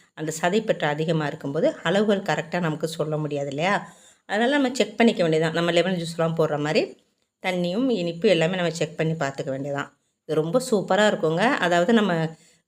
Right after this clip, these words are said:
கசகசா, நன்னாரி விதைகள்லாம் போட்டு சாப்பிட்டா எப்படி இருக்கும்? அந்த மாதிரி இருக்கும். அ, நல்லா குடிக்கிறதுக்கு, அதை கடிச்சு விதைகளை சாப்பிட்றதுக்கு அவ்வளோ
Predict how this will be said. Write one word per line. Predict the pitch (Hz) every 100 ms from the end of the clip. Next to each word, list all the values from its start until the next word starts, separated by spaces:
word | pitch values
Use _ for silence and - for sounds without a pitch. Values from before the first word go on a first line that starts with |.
| -
கசகசா, | 190 - 190 190
நன்னாரி | 180 170 175 180 175
விதைகள்லாம் | 165 165 160 165
போட்டு | 170 165
சாப்பிட்டா | 165 156 156 170
எப்படி | 165 170
இருக்கும்? | 156 160
அந்த | 151 165 170 160
மாதிரி | 156 170
இருக்கும். | 170 170 147 - _ _ _ -
அ, | 156
நல்லா | 151 147 147 151 175
குடிக்கிறதுக்கு, | 170 165 170 165 160 151
அதை | 151
கடிச்சு | 170 170 -
விதைகளை | 170 170 180 175 165
சாப்பிட்றதுக்கு | 160 160 - 151 -
அவ்வளோ | 214 165 185